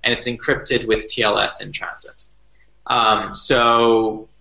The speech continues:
you know, if I wanted to, if I wanted to know what you said, I would actually have to have physical access to her unlocked computer,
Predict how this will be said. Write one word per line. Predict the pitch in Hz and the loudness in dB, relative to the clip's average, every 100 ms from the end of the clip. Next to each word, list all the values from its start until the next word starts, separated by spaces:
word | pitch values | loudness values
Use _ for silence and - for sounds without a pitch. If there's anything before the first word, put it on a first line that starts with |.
| _ | _
you | 135 | -2
know, | 117 | -2
if | 110 | 0
I | 131 123 | 0 2
wanted | 131 127 - | 0 0 -2
to, | - 123 120 | -2 0 0
if | 117 | 0
I | 127 | -2
wanted | 131 117 | -2 -4
to | 123 | -6
know | 127 135 | -4 -2
what | 127 120 | -2 -2
you | 120 | -4
said, | - - 123 | -2 0 0
I | 113 | 0
would | 110 | 0
actually | 117 117 - | -2 -2 -4
have | 120 113 - | -4 -4 -4
to | 113 107 | -4 -2
have | 110 104 - | 0 -2 -2
physical | 127 123 127 | -6 -4 -2
access | 117 113 - 110 107 - | -2 -2 -2 0 0 -4
to | - 139 | -4 -2
her | 123 | -2
unlocked | 107 131 135 123 117 - - | 0 0 0 2 2 0 -10
computer, | 120 - 104 - - | -16 -10 -6 -4 -6